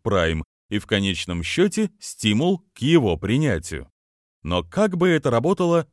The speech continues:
в условиях супермаркета? Amazon не могла бы уйти вперед с такой заметно многоуровневой ценовой политикой,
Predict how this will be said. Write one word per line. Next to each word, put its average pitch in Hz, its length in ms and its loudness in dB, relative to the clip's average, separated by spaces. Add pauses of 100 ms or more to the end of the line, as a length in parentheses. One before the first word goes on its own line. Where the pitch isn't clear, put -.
в 80 160 -6
условиях 120 600 2
супермаркета? 170 960 -2 (580)
Amazon 87 540 2 (100)
не 110 180 2
могла 123 440 2
бы 95 140 0
уйти 101 340 0
вперед 120 500 -2 (180)
с - 140 -14
такой 135 500 0
заметно 131 580 -2
многоуровневой 131 920 2
ценовой 120 460 0
политикой, 110 640 -2